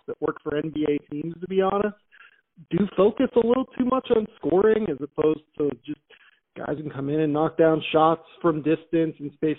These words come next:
the floor directly off the catch, or guys who can be multi-positional defenders, or guys that, uh, make really quick decisions that lead to, like, skip passes versus, um, you know,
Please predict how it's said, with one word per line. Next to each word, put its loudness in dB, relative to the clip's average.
the -10
floor 2
directly 0
off -2
the -10
catch, 0
or 6
guys 2
who -8
can -4
be -6
multi-positional -4
defenders, -2
or 6
guys 4
that, 0
uh, -6
make 4
really 4
quick 2
decisions 0
that 0
lead -2
to, -2
like, -8
skip -8
passes -2
versus, -4
um, -2
you -4
know, -6